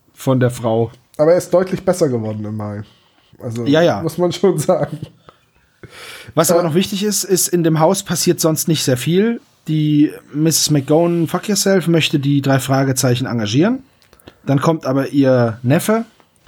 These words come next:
Speaker 1: und sagt, ja, nee, braucht er nicht, er hat eine Bürgerwehr und er kümmert sich selber um das Problem der verwüsteten Gärten und, äh, dieser Kleindelikte, auch wenn's damit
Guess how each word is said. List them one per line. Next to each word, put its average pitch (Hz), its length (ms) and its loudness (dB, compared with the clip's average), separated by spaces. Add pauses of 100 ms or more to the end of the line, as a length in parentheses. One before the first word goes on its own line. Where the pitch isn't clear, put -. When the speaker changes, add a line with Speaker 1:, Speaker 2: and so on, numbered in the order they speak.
(320)
Speaker 1:
und 151 400 2 (100)
sagt, 139 320 0
ja, 139 140 6
nee, 139 140 4
braucht 143 260 2
er 170 40 2
nicht, 165 180 0
er 147 60 4
hat 139 60 2
eine 143 100 0
Bürgerwehr 135 640 2
und 127 220 -2
er 123 120 -2
kümmert 135 280 0
sich 123 140 -4
selber 135 280 2
um 131 120 0
das 123 220 0
Problem 127 520 2
der 117 220 2
verwüsteten 123 600 -2
Gärten 127 500 0 (560)
und, 127 380 2
äh, 117 320 2
dieser 110 560 0 (360)
Kleindelikte, 139 1000 2 (500)
auch 120 260 0
wenn's 127 200 2
damit 123 640 0